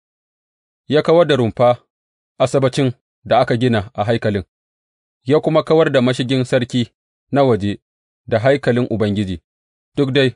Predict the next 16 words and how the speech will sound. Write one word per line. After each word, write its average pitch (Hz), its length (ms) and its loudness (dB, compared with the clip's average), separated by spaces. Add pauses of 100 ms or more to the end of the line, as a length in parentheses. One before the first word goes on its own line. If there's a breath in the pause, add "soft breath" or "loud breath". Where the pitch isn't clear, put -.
don 131 200 0
yă 131 120 2 (200)
gamshi 117 440 -2 (220)
sarkin 120 400 -2
Assuriya. 98 520 -6 (1120)
Game 135 180 2
da 180 80 4
sauran 151 320 0
ayyukan 127 460 0 (380)
mulkin 135 380 -2
Ahaz, 117 400 0 (640)
abubuwan 143 440 2
da 107 80 -2
ya 104 100 0
yi, 104 200 -4 (320)
duk 160 200 -2